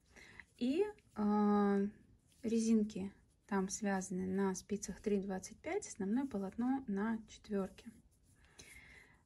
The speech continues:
Набираем на меньший номер на три двадцать пять и отвязываем резинку.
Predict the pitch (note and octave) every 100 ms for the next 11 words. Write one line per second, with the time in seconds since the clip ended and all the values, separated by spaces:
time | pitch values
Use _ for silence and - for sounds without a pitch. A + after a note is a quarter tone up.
0 | - A#3+ C#4 C4+ A3 G3+ G#3+ G#3+ G3 G3+
1 | - B3 G#4 G4+ F4 D#4 D4 D4 B3+ C4
2 | C4 A#3 A#3 A3 G#3 - G4 A4+ G#3+ A#3
3 | A#3+ D#4 C4+ A3+ G#3 G#3+ G#3+ G3+ F#3+ -